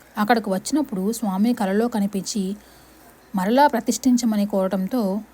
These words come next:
విగ్రహాన్ని వెతికి గుడి కట్టించినట్లు చెప్తారు. అన్నీ వదిలేసి నన్ను చేరుకో అన్నదే స్వామి అలా కనపడడంలోని అంతర్ధానమట, అంతరార్థమట. స్వామి ఇక్కడ గర్భగుడిలో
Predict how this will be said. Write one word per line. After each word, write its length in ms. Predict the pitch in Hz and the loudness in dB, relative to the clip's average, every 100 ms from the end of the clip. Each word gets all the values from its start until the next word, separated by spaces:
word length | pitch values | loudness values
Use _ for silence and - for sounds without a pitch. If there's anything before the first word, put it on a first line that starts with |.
| - | -12
విగ్రహాన్ని 600 | 202 226 240 269 247 208 | -6 0 0 2 2 2
వెతికి 520 | 180 185 247 226 226 - 285 208 | 0 -2 -2 -4 -6 -8 -12 -4
గుడి 140 | 220 | -2
కట్టించినట్లు 600 | 269 214 214 202 208 214 | 0 0 0 -2 -2 -4
చెప్తారు. 400 | 240 208 - 185 - - - - - - - - - _ - - - | -4 -6 -8 -10 -10 -20 -20 -20 -20 -20 -20 -20 -20 _ -20 -20 -10
అన్నీ 340 | 185 202 262 302 | -2 2 4 4
వదిలేసి 680 | 240 233 240 220 247 285 233 | 2 4 4 4 0 -2 0
నన్ను 300 | 196 196 226 - | 2 2 0 0
చేరుకో 460 | 202 233 233 226 240 | 0 0 0 -2 0
అన్నదే 440 | 190 190 190 220 - | -2 -2 -2 -4 -6
స్వామి 500 | - 202 190 185 208 - 202 | -6 -4 -2 -2 -6 -8 -4
అలా 160 | 185 | -4
కనపడడంలోని 800 | 180 185 202 214 196 185 180 220 - | -2 -2 0 0 0 -4 -4 -6 -6
అంతర్ధానమట, 640 | 185 214 190 190 180 175 - - - - - - - - - - - - - - - - - | -6 -4 -4 -4 -4 -8 -10 -16 -20 -20 -20 -20 -20 -20 -20 -20 -20 -20 -20 -20 -20 -16 -4
అంతరార్థమట. 760 | 196 226 254 220 190 185 175 - - - - - - - - - _ _ - _ _ - | 0 2 4 2 0 -4 -4 -10 -14 -20 -20 -20 -20 -20 -20 -20 _ _ -20 _ _ -8
స్వామి 360 | 214 202 220 | -2 0 0
ఇక్కడ 180 | 214 202 | 0 -2
గర్భగుడిలో 800 | 196 190 226 233 202 185 185 | -2 0 2 2 2 0 -4